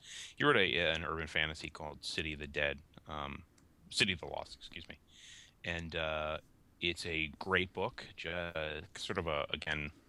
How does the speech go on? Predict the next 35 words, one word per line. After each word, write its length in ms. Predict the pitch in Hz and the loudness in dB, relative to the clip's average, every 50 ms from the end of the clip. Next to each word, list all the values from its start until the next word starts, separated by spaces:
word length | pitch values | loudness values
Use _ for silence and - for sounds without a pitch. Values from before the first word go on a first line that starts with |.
| - - - - - - - - | -20 -20 -18 -18 -20 -20 -20 -18
it's 140 | - - - | -12 -10 -2
got 280 | - - 117 107 104 - | 4 6 8 8 8 6
that 140 | 104 98 82 | 4 4 4
urban 240 | 92 98 87 90 82 | 2 0 0 -2 -4
fantasy 420 | - - 92 87 87 - 90 76 - | -2 0 0 0 0 -2 -4 -6 -2
hook 240 | - 98 87 - - | -2 -4 -4 -4 -6
to 160 | - 101 92 | -6 -4 -4
it, 60 | 92 - - | -4 -4 -6
but 100 | - 80 | -6 -6
it's, 280 | 78 76 - - - - | -4 -4 -4 -4 -6 -6
you 80 | - 78 | -6 -4
know, 80 | 76 73 | -4 -4
if 120 | 78 - | -4 -6
you 60 | 92 - | -8 -4
take 240 | - 87 80 76 | -2 -2 -2 -2
Jim 200 | - - 80 78 | -4 -6 -6 -4
Butcher 240 | 76 82 73 - - | -4 -4 -6 -6 -6
and 80 | 76 73 | -6 -6
you 80 | 73 | -6
throw 200 | - - 82 78 | -6 -6 -4 -4
in 60 | 78 76 | -2 -2
a 40 | |
little 160 | 78 78 73 73 | -2 -4 -4 -2
more 140 | 76 76 | 0 0
of 60 | 73 71 | 0 0
the, 520 | - - _ _ - 82 85 - - 92 | -2 -8 _ _ -8 -8 -8 -6 -4 -4
the 80 | 85 80 | -4 -2
crime 460 | - - - 92 80 76 76 76 76 | -2 2 4 6 6 6 6 4 0
noir 320 | 76 73 76 76 73 71 | -2 -2 0 2 2 2
thing 220 | 76 - 80 73 73 | 2 0 -2 -2 -2
or 80 | 73 76 | -4 -6
the 80 | 76 | -6
Richard 280 | 73 73 76 - 80 76 | -6 -8 -6 -8 -8 -4
Kadrey. 380 | - 82 80 76 73 76 76 - - - - - - - - - - - - - - - - | -2 -2 0 0 -2 -4 -8 -10 -12 -16 -18 -16 -14 -14 -14 -14 -14 -16 -16 -18 -20 -8 0
Uh, 280 | - 82 80 78 78 80 | 2 4 4 6 4 4